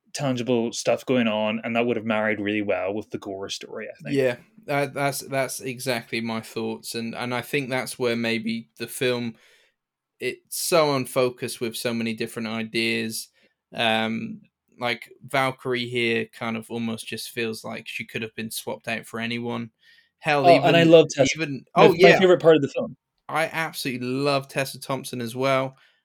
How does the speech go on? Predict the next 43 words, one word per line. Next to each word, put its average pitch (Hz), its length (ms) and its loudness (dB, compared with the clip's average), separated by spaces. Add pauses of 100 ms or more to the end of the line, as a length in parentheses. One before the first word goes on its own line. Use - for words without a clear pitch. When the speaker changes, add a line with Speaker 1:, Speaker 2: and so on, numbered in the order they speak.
Speaker 2:
Um, 117 400 0
I 127 80 4
would 151 140 4
have - 80 4
Speaker 1:
Same. 123 80 -2
Speaker 2:
loved 131 240 2
to 139 60 -2
have 113 80 -6
just 120 220 -4
seen 113 180 -6
Tessa - 280 -10
Thompson 113 420 -8
and, 110 140 -8
and 220 220 -8
Natalie 104 320 -8
Portman 117 540 -6
just 117 300 -10 (220)
doing 120 260 -2
cool 123 220 -6
shit - 300 -4
for 127 120 -4
a 123 60 -2
while 120 280 0
and 120 80 -4
then 117 140 -4
bring 117 200 -6
Chris - 240 -8
Hemsworth 117 340 -6
in 120 140 -6
later. 117 180 -2
But 135 140 -2
again, 139 260 4
I 131 80 4
love 127 320 2
Chris 131 220 -6
Hemsworth. 131 600 -4
He's 120 200 -6
a 113 60 -8 (520)
charisma 147 460 0
machine. 120 640 -4 (500)
He's 127 160 -6
Speaker 1:
Yeah. 147 80 2
Speaker 2:
obviously 127 440 2